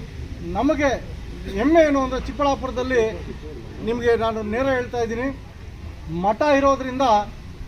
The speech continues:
ನಮಗೆ ಬೆ-, ಬೆನ್ನೆಲುಬು. ಈ ದೇಶಕ್ಕೆ ರೈತ ಬೆನ್ನೆಲುಬು ಅಂತ ಹೇಳ್ತಾ, ಏನು ಹೇಳ್ತಾ ಇದ್ದೀವಿ, ಮಠ ಇರೋದ್ರಿಂದ ರಾಜ್ಯ ಆಗ್ಬೋದು, ರಾಷ್ಟ್ರ ಆಗ್ಬೋದು, ನಮ್ಮ ತಾಲೂಕುಗಳು, ಜಿಲ್ಲೆಗಳಾಗ್ಬೋದು, ನಮ್ಮ ಜನಾಂಗಕ್ಕೆ ಬೆನ್ನೆಲುಬು. సెలక్షన్లు వెళ్ళిపోయే కొందరు వెళ్తారు అలా.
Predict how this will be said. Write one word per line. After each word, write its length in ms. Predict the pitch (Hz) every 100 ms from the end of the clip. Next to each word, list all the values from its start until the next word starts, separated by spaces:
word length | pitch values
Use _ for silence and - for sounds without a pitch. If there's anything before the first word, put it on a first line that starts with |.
| -
ನಮಗೆ 420 | 165 202 233 233
ಬೆ-, 500 | 220 214 202 185 143
ಬೆನ್ನೆಲುಬು. 800 | 156 247 247 220 139 - - -
ಈ 40 | 180
ದೇಶಕ್ಕೆ 680 | 170 262 262 254 247 226
ರೈತ 240 | 214 233 269
ಬೆನ್ನೆಲುಬು 500 | 214 233 254 247 240
ಅಂತ 120 | 220
ಹೇಳ್ತಾ, 320 | 233 233 240
ಏನು 200 | 233 233
ಹೇಳ್ತಾ 220 | 240 233
ಇದ್ದೀವಿ, 300 | 233 240 269 320 - - - - 160
ಮಠ 200 | 175 214 302 277
ಇರೋದ್ರಿಂದ 420 | 269 262 254 247
ರಾಜ್ಯ 580 | 294 208 185 254 262 269
ಆಗ್ಬೋದು, 500 | 262 240 233 262 277
ರಾಷ್ಟ್ರ 440 | 202 220 269 -
ಆಗ್ಬೋದು, 460 | 262 254 240 240 269
ನಮ್ಮ 240 | 226 226
ತಾಲೂಕುಗಳು, 560 | 226 226 254 262 247 254
ಜಿಲ್ಲೆಗಳಾಗ್ಬೋದು, 800 | 180 247 247 240 220 240 330 285 - - -
ನಮ್ಮ 340 | 165 214 320 330
ಜನಾಂಗಕ್ಕೆ 580 | 277 277 277 262 208
ಬೆನ್ನೆಲುಬು. 760 | 294 202 247 254 226 165 - - - - - -
సెలక్షన్లు 360 | 247 285 294 277
వెళ్ళిపోయే 240 | 269 269 262
కొందరు 200 | 247 247 233
వెళ్తారు 240 | 240 240
అలా. 120 | 214